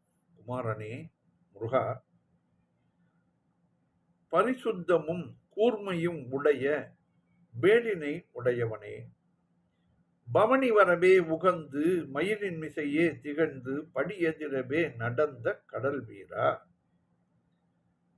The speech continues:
இந்த உலகை சுற்றி வரவே ஆசை கொண்டு மயிலின் மேல் ஏறி விளங்கி பூமி அதிரவே வலம் வந்த வீரக்கடல் அணிந்த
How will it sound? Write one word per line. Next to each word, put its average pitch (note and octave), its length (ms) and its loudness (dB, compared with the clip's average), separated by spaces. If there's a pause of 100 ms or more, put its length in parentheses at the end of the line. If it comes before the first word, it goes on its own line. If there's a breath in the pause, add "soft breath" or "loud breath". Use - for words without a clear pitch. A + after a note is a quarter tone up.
(1500)
இந்த E3+ 320 4
உலகை F#3 680 2 (280)
சுற்றி A#3 400 -6
வரவே F3+ 560 2
ஆசை E3 440 0
கொண்டு A#2+ 520 -6 (760)
மயிலின் G#3 600 -2
மேல் D3+ 480 0
ஏறி D#3+ 480 6
விளங்கி C#3 720 -2 (880)
பூமி G#3+ 600 2
அதிரவே F3 840 4 (200)
வலம் E3+ 400 0
வந்த C3 580 -4 (920)
வீரக்கடல் E3 880 4
அணிந்த D3 680 -4